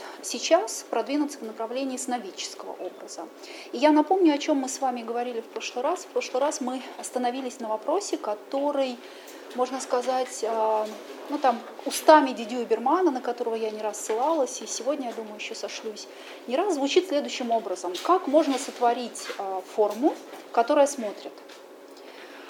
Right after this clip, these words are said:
А, то есть, каким образом, да, сотворить ту форму, которая обладает этой властью, властью смотреть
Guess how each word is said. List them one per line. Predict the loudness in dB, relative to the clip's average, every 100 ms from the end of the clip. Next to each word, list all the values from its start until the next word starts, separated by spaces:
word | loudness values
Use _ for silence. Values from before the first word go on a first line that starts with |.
| -6
А, | -2 -2 4
то | 6
есть, | 6 4
каким | 6 6 10 10 10
образом, | 6 2 0 0 -2 -6 -10 -10 0
да, | 4 6 4 2
сотворить | -2 0 2 2 0
ту | -4
форму, | 2 4 8 6
которая | 4 4 4
обладает | 8 6 6 4 2
этой | -2 -4 -6
властью, | -2 -4 -4 -10 2
властью | 4 4 0 -10
смотреть | -10 -4 0 0 0